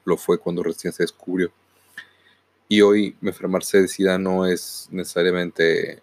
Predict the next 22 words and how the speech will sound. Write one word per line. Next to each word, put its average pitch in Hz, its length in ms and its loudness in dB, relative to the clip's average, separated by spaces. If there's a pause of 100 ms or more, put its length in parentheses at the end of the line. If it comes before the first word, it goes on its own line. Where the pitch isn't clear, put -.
(120)
una 90 160 -6
garantía 85 480 -2
de 85 140 2
muerte 87 480 -6
instantánea. - 560 -8 (1000)
A 104 60 4
diferencia 127 480 0
de 147 100 2
esta 151 180 -4
enfermedad 110 460 0
que - 100 -14
estamos 101 300 -4
viviendo, 92 460 -2 (580)
que 95 220 4
es - 180 -2
tan 98 300 0
drásticamente 95 800 -2
asesina 92 460 -4
que, 85 340 0 (760)
que, - 320 0
que 95 140 2
te, 82 420 0